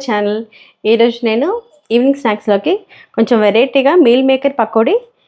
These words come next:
చేయబోతున్నాను. అందులో కావాల్సినవి ఏంటో చూద్దాం. ఫస్ట్ మీల్ మేకర్ అండి, చిన్నవి, చిన్నవి తీసుకున్నాను. నెక్స్ట్ అందులోకి శనగపిండి, బియ్యం పిండి,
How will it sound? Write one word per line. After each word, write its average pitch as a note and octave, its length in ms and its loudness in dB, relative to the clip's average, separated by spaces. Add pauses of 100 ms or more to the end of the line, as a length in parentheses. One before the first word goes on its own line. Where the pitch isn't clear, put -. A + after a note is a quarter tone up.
(240)
చేయబోతున్నాను. G3+ 680 0 (460)
అందులో A3+ 300 2
కావాల్సినవి A3 520 0
ఏంటో G#3+ 260 -2
చూద్దాం. G3+ 320 -4 (960)
ఫస్ట్ G3+ 320 -4 (160)
మీల్ A#3+ 240 4
మేకర్ G#3+ 260 -2
అండి, A3+ 160 0 (520)
చిన్నవి, G3+ 360 0 (320)
చిన్నవి G#3 300 0
తీసుకున్నాను. F#3+ 480 -2 (540)
నెక్స్ట్ A3 240 -4
అందులోకి G#3+ 360 0
శనగపిండి, G3 540 2 (1040)
బియ్యం A3+ 280 2
పిండి, G3 260 2